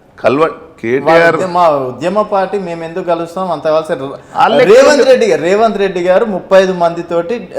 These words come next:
Speaker 2: ఆ, మూడు నెలల లోపల, ఆ, బీజేపీలో కలుస్తున్నారంట. ప్రధానమంత్రితోటి అదే మాట్లాడినంట.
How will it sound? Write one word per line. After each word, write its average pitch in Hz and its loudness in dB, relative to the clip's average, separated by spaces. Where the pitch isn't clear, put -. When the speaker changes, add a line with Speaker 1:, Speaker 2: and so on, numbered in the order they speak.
Speaker 2:
ఆ, 143 4
మూడు 160 -2
నెలల 165 0
లోపల, 156 2
ఆ, 135 6
బీజేపీలో 170 -2
కలుస్తున్నారంట. 151 -4
ప్రధానమంత్రితోటి 151 -2
అదే 135 0
మాట్లాడినంట. 143 -4